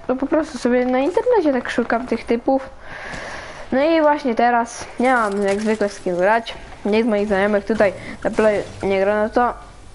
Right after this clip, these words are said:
mówię, odpalę sobie, ale szybko, znaczy najpierw tak, po-, ale mam laga, a mi zlagowało. Ja jak mówię, no to odpalę sobie live'a, może ktoś przyjdzie. No i niby nikt nie przyszedł, nie?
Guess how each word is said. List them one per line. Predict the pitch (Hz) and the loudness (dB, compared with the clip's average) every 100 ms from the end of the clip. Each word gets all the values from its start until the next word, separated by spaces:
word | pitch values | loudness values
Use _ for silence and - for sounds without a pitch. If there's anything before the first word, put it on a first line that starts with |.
| - 202 | -6 -4
mówię, | 226 226 254 | -2 0 0
odpalę | - 494 339 | 0 2 2
sobie, | - 208 294 | 2 2 2
ale | 294 302 - - | 2 -2 -10 -10
szybko, | - 247 - | -4 -2 -2
znaczy | 233 254 254 - - - | -2 0 -2 -4 -12 -4
najpierw | 226 254 262 | -2 0 0
tak, | 233 233 | -2 -2
po-, | 233 - - - | -6 -8 -10 -4
ale | 208 208 | 0 0
mam | 208 | 2
laga, | 202 202 220 285 - - - | 0 2 0 -2 -12 -14 -6
a | 202 | 0
mi | 220 | 0
zlagowało. | 190 202 180 196 269 - - - - - - | 0 0 2 2 0 -4 -10 -8 -12 -8 0
Ja | 233 | 2
jak | 262 | 4
mówię, | 262 254 | 4 2
no | 262 | 2
to | 262 294 - 285 - - - - - - | 2 0 -2 -12 -8 -10 -10 -16 -18 -6
odpalę | - - 440 359 | -6 2 2 2
sobie | 247 196 | 0 2
live'a, | 196 233 240 | 2 2 2
może | 233 226 | 0 -2
ktoś | - - - - - - - | -4 -6 -8 -8 -12 -12 -10
przyjdzie. | - 254 233 254 254 - - - - - | -2 0 2 2 -2 -12 -8 -6 -6 -2
No | 247 | 0
i | 285 320 - - - | 0 0 -4 -14 -4
niby | 269 294 311 | 0 2 2
nikt | 330 381 | 2 2
nie | 370 | 0
przyszedł, | - 359 247 240 240 | 0 0 2 2 2
nie? | 220 233 | 0 0